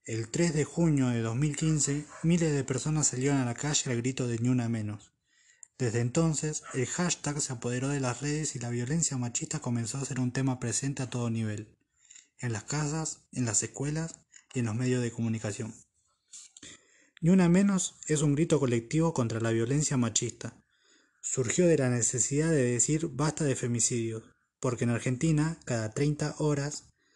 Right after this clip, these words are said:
asesinan a una mujer solo por ser mujer. La convocatoria nació de un grupo de periodistas, activistas, artistas, pero creció cuando la sociedad la hizo suya y la convirtió en una campaña colectiva.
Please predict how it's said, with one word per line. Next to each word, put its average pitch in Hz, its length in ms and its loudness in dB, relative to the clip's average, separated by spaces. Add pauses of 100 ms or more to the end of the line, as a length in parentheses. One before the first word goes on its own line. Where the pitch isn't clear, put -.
(220)
asesinan 156 560 2
a 143 40 6
una 139 140 4
mujer 143 460 2
solo 160 400 2
por 131 140 0
ser 135 120 0
mujer. 120 380 -2 (920)
La 127 220 0
convocatoria 127 720 2
nació 156 380 2
de 147 80 2
un 139 140 2
grupo 147 340 2
de 123 100 2
periodistas, 127 800 -2 (160)
activistas, 131 840 -4 (160)
artistas, 151 840 -4 (200)
pero 120 260 0
creció 156 420 0
cuando 123 240 2
la 113 120 -2
sociedad 135 400 -2
la 147 100 0
hizo 123 200 0
suya 180 480 -2 (540)
y 135 100 -2
la 120 120 2
convirtió 123 420 2
en 147 80 6
una 139 160 6
campaña 131 420 2
colectiva. 107 640 -4